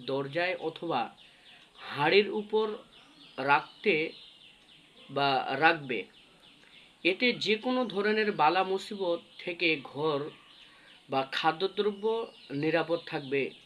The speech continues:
সহিহ, আহ, সহিহ বুখারিতে রয়েছে। তাহলে আমাদের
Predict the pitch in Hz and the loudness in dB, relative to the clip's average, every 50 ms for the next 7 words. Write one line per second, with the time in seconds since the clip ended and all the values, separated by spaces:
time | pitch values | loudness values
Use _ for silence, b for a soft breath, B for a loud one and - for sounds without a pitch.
0 | _ _ - - - - - 175 175 165 160 151 143 - - - 131 135 135 131 | _ _ -20 -16 -12 -2 0 2 2 2 0 -2 -6 -12 -10 -6 -2 0 0 0
1 | 131 127 127 - - 170 160 170 156 143 139 135 - 151 139 139 135 139 139 123 | 0 -2 -4 -4 -6 -6 -4 -4 -4 -4 -6 -6 -4 -2 -2 -2 -2 -2 -4 -2
2 | 123 120 120 117 - 139 143 - - _ _ B B B B B B B B B | -2 -4 -4 -6 -6 -6 -6 -8 -8 _ _ B B B B B B B B B
3 | B B - 139 143 156 185 214 220 220 220 208 - - 147 160 175 180 190 196 | B B 4 6 6 6 6 2 0 0 0 0 0 -2 -2 -2 -2 0 2 2
4 | 196 196 214 | 0 0 -2